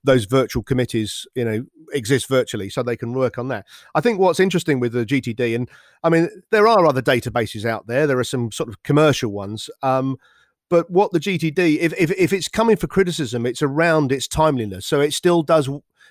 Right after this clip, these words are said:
does publish on a sort of a, a, a year hence. So it's always looking at the previous year's database. And that's really a function of the fact that because you've got this manual element to it, um, you know, the, the,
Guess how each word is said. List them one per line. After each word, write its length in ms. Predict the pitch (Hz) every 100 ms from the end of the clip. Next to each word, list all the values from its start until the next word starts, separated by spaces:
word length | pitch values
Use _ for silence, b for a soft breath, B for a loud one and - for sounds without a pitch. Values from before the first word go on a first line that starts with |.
| b
does 160 | 160 135
publish 540 | - 165 131 113 -
on 160 | 127 127
a 60 |
sort 180 | 120 143
of 140 | 123 123
a, 120 | 139 135
a, 100 | 139 -
a 40 |
year 420 | 127 131 139 131 120
hence. 400 | - 131 95 -
So 180 | 139
it's 160 | 127 127
always 320 | 151 139 120
looking 280 | 147 - 127
at 140 | 127 - b b b
the 60 | -
previous 500 | - 147 131 127 139
year's 220 | 123 117
database. 500 | 143 131 113 110 -
And 120 | 147
that's 340 | 190 - - b b b b
really 280 | 160 185 160
a 60 | 131
function 400 | 160 151 - 131
of 80 |
the 60 | 117
fact 300 | - 135 127
that 180 | 131 127 _ _ _ _ _ _ _
because 340 | 107 151 180 165
you've 160 | 151
got 220 | 113 135 135
this 260 | 120 - -
manual 640 | 135 139 147 139 117 113 -
element 420 | 147 139 117 117
to 200 | - 165
it, 320 | 113 92 - - _ _ _ _
um, 420 | 143 139 139 139 - b b
you 80 | 156
know, 180 | 131 135
the, 240 | 135 151
the, 280 | 147 120